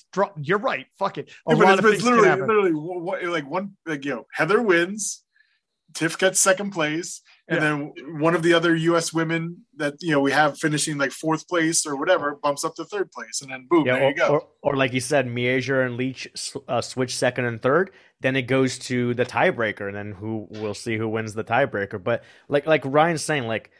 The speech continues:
Speaker 3: France has a ridiculous team now where they have, uh,
Speaker 1: Ridiculous.
Speaker 3: Tur-, Turbo Tiff. They got the one and two fifty-twos. They got Jay Jacob moving from the juniors into the open. They have Leah, who is potentially the first or second best lifter in the world.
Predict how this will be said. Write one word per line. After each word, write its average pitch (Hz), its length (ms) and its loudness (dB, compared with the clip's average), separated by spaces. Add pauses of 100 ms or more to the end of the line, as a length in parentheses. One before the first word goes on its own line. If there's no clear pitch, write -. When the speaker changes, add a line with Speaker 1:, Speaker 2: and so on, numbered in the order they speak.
(140)
Speaker 3:
France 143 360 0
has 135 140 -2
a 120 40 -2
ridiculous 120 500 0
team 123 280 -6
now 107 160 0
where 101 140 -2
they 104 100 -2
have, 107 320 0
uh, - 380 -10
Speaker 1:
Ridiculous. 175 320 0
Speaker 3:
Tur-, 139 300 0 (200)
Turbo 160 320 6
Tiff. 135 380 0
They 117 100 -6
got 117 200 -4
the 120 60 -2
one 120 260 0
and 151 120 -6
two 151 160 -2
fifty-twos. 131 800 -2 (240)
They 117 80 -6
got 107 200 -2
Jay 123 200 0
Jacob 127 340 -2
moving 127 300 -2
from 131 160 -12
the 123 80 -6
juniors 127 400 -4
into 143 100 -10
the 127 120 0
open. 113 360 -2 (240)
They 110 80 -4
have 107 220 -2
Leah, 120 320 2
who 123 100 0
is 123 140 -2
potentially 117 580 -6
the 107 140 -6
first 113 360 -6
or 107 60 -10
second 113 300 -6
best 110 200 -4
lifter 110 220 -8
in 123 60 -4
the 127 80 -4
world. 107 380 0